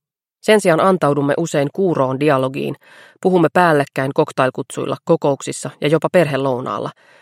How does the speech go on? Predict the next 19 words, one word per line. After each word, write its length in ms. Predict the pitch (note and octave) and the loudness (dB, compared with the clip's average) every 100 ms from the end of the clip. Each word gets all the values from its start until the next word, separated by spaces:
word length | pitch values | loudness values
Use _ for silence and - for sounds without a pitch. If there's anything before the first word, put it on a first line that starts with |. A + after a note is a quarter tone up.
| _ | _
sillä 200 | - F#3 | -2 2
meidät 280 | F#3+ G3 D#3 | 6 4 4
on 100 | E3 | 2
koulittu 400 | G3 F3 C#3+ - | 4 4 2 0
johtamaan 480 | D3 D3+ - C3 C3 - | 0 0 -2 -8 -6 -4
keskustelua 580 | C#3 - - - C#3+ | -6 -8 -12 -10 -6
eikä 180 | - D3 | -6 -4
seuraamaan 560 | D3 D3+ - - - - | 0 0 -2 -10 -12 -14
sitä. 240 | - - - _ _ _ _ _ _ _ _ _ _ | -16 -20 -20 _ _ _ _ _ _ _ _ _ _
Niin 140 | A3 G#3 | 2 6
verkossa 380 | A3 G3+ D#3+ D#3 | 4 4 -2 -2
kuin 180 | D#3 D3+ | -2 2
kasvotusten 580 | E3+ D#3+ C3+ C#3+ C#3 | 0 0 -6 -4 -6
halutaan 380 | C#3+ D3+ C#3 C#3+ | -2 -2 -2 0
ennen 220 | F3 D3+ | 2 0
kaikkea 360 | C3+ C#3 - C3 | 0 -4 -4 -4
määritellä 460 | D3+ D3 B2+ C3 C3+ | 0 -2 -2 -6 -4
omaa 260 | F3 D#3 | 0 2
minuutta, 460 | C#3 D3+ C#3 - | 2 2 0 -4